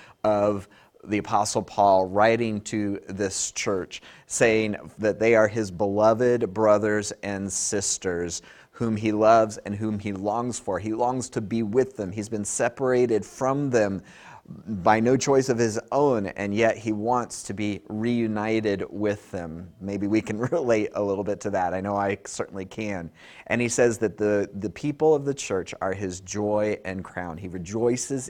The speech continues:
in them, and the crown that he's talking about is the victor's crown. When you run the race and you win, you would get a crown, a victor's crown. And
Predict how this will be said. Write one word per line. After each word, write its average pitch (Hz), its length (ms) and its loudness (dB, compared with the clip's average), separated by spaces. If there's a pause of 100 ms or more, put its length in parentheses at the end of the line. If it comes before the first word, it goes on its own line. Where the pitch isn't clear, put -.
in 127 220 -4
them, 127 240 -4 (400)
and 98 120 -4
the 95 60 -2
crown 165 400 -4
that 120 140 -2
he's 113 180 -6
talking 110 520 0
about 101 440 2
is 95 220 -4
the 98 100 -4
victor's 123 720 -6
crown. 117 440 -4
When 98 120 -4
you 101 120 -4
run 135 320 -2
the 127 120 -4
race 123 480 0 (220)
and 107 140 -2
you 101 140 2
win, 131 480 0 (300)
you 107 140 2
would 92 180 0
get 131 380 4
a 104 240 2 (100)
crown, 92 720 -6 (280)
a 95 140 -2
victor's 104 640 -4
crown. 87 560 -8 (120)
And 98 300 -4